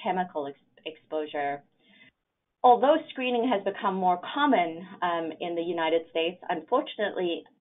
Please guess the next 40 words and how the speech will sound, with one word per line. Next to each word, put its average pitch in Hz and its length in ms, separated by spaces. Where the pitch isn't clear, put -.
only 190 320
a 175 100
minority 175 580
of 165 80
eligible 196 580
patients 170 440
are 160 180
screened. 160 440
And 196 220
so 202 240
small 262 240
cell 202 160
lung 185 240
cancer 175 320
being 170 260
a 165 40
more 165 220
aggressive 190 460
disease, 165 520
less 185 280
than 180 160
one 180 220
third 185 220
of 165 100
patients 170 540
present 190 460
with 190 120
early 180 380
stage 156 300
or 185 140
curative 156 460
disease. 156 500
And 202 140
for 214 80
small 240 240
cell 190 160
lung 185 240
cancer, 170 600
while 170 260
there 170 180